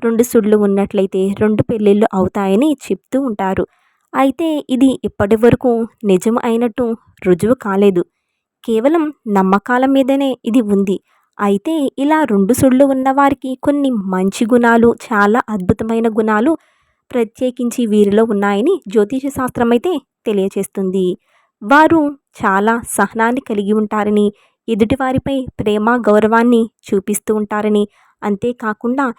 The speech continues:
ఎదుటివారికి ఎంత మేరకైతే వీలవుతుందో అంత మేరకు సహాయం చేయాలనే గుణాలు కలిగి ఉంటారని శాస్త్రాల్లో తెలియపరిచింది. తలలో రెండు సుళ్ళు అనేవి జన్యుపరంగా వచ్చేటటువంటి కారణం మాత్రమేనని,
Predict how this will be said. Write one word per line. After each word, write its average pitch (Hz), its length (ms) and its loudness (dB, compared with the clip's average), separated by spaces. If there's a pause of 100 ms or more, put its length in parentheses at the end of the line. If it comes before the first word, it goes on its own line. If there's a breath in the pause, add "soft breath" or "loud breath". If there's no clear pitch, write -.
(220)
ఎదుటివారికి 269 720 -4 (240)
ఎంత 196 160 -4 (120)
మేరకైతే 214 520 -4
వీలవుతుందో 214 640 0 (100)
అంత 202 300 -4
మేరకు 214 280 -2 (100)
సహాయం 214 420 -4
చేయాలనే 214 480 -2 (100)
గుణాలు 202 300 0 (100)
కలిగి 208 300 -6
ఉంటారని 208 480 -4
శాస్త్రాల్లో 220 580 -6
తెలియపరిచింది. 208 680 -8 (600)
తలలో 226 380 4 (420)
రెండు 196 260 0
సుళ్ళు 233 380 -2
అనేవి 208 400 0 (540)
జన్యుపరంగా 247 800 0
వచ్చేటటువంటి 247 840 -2 (380)
కారణం 190 480 0
మాత్రమేనని, 190 760 0